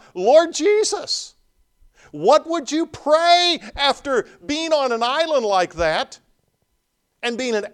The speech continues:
aged old man all by yourself, and God says, "This is the way you're going. This will be your home."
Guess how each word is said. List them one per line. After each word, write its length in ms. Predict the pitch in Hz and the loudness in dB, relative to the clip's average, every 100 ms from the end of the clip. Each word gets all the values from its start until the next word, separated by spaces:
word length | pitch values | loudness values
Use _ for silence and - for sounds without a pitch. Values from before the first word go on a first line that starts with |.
| - | -4
aged 480 | 302 339 302 294 | 0 0 -2 0
old 280 | 269 233 185 | 2 2 0
man 420 | 175 160 143 185 208 _ - | -6 -6 -6 -8 -10 _ -8
all 340 | 254 311 339 | 0 4 4
by 180 | 254 208 | 4 2
yourself, 840 | 185 165 - 156 139 175 - - - | 2 -2 -2 0 2 0 -4 -14 -6
and 220 | 196 165 | -6 0
God 320 | 190 254 311 | 0 2 0
says, 560 | - 208 170 160 175 - _ | 0 2 4 2 0 -6 _
"This 380 | 175 180 320 - | -14 -4 -2 -2
is 120 | 302 | -4
the 100 | 269 | -6
way 280 | 240 285 294 | -2 -2 -2
you're 160 | 277 262 | -6 -2
going. 400 | 277 311 254 165 | 2 4 2 -2
This 220 | 269 - | -6 -4
will 100 | 330 | -4
be 140 | 311 | -4
your 180 | 294 285 | -2 0
home." 440 | - 320 330 208 | 2 4 6 4